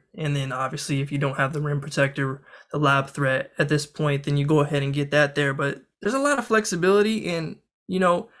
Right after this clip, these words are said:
I don't think it's as deep or as talented as last year's draft by any means, but this could be kind of a sweet spot of the draft, you know, this early thirties range. Um, again, not as talented as last year where you had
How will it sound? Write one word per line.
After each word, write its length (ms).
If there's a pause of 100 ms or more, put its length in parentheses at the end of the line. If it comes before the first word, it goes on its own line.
(180)
I 40
don't 160
think 140
it's 140
as 420 (600)
deep 300
or 140
as 220
talented 520
as 200
last 280
year's 200
draft 460 (300)
by 140
any 160
means, 320
but 220
this 160
could 240
be 160 (100)
kind 180
of 120
a 40
sweet 280
spot 340
of 80
the 100
draft, 480
you 60
know, 120
this 280 (380)
early 240
thirties 440
range. 520 (300)
Um, 480 (300)
again, 380
not 160
as 140
talented 420
as 140
last 360
year 340 (180)
where 100
you 80
had 280